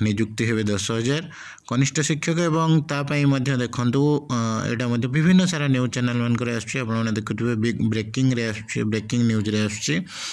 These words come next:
ଏବଂ ମୁଁ ଯେମିତି ଆପଣଙ୍କୁ କହି- ଏସବୁଠାରୁ ବଡ଼ ଖୁସି ଖବର, ଆଜ୍ଞା। ତେଣୁ ସମସ୍ତେ ଏବେଠୁ ପଢ଼ାପଢ଼ିରେ ଲାଗି ପଡ଼ନ୍ତୁ। ଆପଣଙ୍କର ସେକେଣ୍ଡ ଫେଜ୍ ଜିଟିଏସ୍ ଖୁବ୍ ଶୀଘ୍ର ଆସିବା ପାଇଁ ଯାଉଛି। ଯେତେ ଶୀଘ୍ର ଆପଣଙ୍କର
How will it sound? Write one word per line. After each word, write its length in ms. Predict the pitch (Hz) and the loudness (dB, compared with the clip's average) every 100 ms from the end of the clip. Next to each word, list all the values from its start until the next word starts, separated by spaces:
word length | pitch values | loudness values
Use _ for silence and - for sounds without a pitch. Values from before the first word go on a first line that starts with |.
| - - - - | -10 -10 -12 -4
ଏବଂ 200 | 110 110 | -2 2
ମୁଁ 200 | 107 107 | 2 2
ଯେମିତି 260 | 107 107 110 | 2 0 0
ଆପଣଙ୍କୁ 360 | 104 107 104 | -2 -2 0
କହି- 200 | 110 107 - _ _ 135 | 0 -2 -6 _ _ -2
ଏସବୁଠାରୁ 520 | - 165 185 185 180 147 135 139 123 - | 2 4 4 6 6 6 4 4 2 2
ବଡ଼ 260 | 123 131 131 135 113 107 - - | 2 4 4 2 0 -2 -8 0
ଖୁସି 220 | 139 170 | 2 4
ଖବର, 240 | 170 170 | 4 4
ଆଜ୍ଞା। 240 | 156 156 170 | 4 4 2
ତେଣୁ 220 | 160 139 | 2 2
ସମସ୍ତେ 600 | 139 135 151 - 147 123 | 2 2 2 2 2 2
ଏବେଠୁ 480 | 117 135 139 127 117 - - - - | 2 4 4 4 0 -8 -12 -8 -2
ପଢ଼ାପଢ଼ିରେ 520 | 123 135 147 151 156 | 0 2 2 4 4
ଲାଗି 260 | 135 127 135 | 4 2 0
ପଡ଼ନ୍ତୁ। 420 | 135 139 135 156 175 - - | 2 2 4 2 0 -4 -8
ଆପଣଙ୍କର 400 | 110 107 117 120 | -6 -2 -2 0
ସେକେଣ୍ଡ 380 | 113 120 131 123 | -2 -2 0 0
ଫେଜ୍ 160 | 131 117 | 0 -2
ଜିଟିଏସ୍ 400 | 120 127 127 - | 0 0 0 -2
ଖୁବ୍ 180 | 165 143 | -2 0
ଶୀଘ୍ର 280 | 139 123 123 | 2 2 2
ଆସିବା 220 | 113 123 117 | 0 -4 -2
ପାଇଁ 160 | 120 | -2
ଯାଉଛି। 360 | 113 110 107 143 - - - - 120 | 0 -2 -2 -4 -4 -8 -10 -4 -2
ଯେତେ 260 | 143 180 | -2 0
ଶୀଘ୍ର 240 | 170 170 170 | 0 2 2
ଆପଣଙ୍କର 500 | 147 135 127 127 | 0 0 -2 0